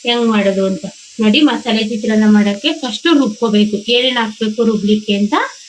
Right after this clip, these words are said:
ತೋರಿಸ್ತೀನಿ ಬನ್ನಿ. ನೋಡಿ, ಆ, ರುಬ್ಲಿಕ್ಕೆ,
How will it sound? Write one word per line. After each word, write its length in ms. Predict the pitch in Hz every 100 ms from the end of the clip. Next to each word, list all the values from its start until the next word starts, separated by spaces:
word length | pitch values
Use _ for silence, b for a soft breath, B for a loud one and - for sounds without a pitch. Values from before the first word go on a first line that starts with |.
| B -
ತೋರಿಸ್ತೀನಿ 460 | 302 262 - 233 196
ಬನ್ನಿ. 260 | 185 190 - - - - - - - 208
ನೋಡಿ, 220 | 214 381 508 - - - - - B B B 226
ಆ, 340 | 220 214 208
ರುಬ್ಲಿಕ್ಕೆ, 640 | 214 254 240 214 240 254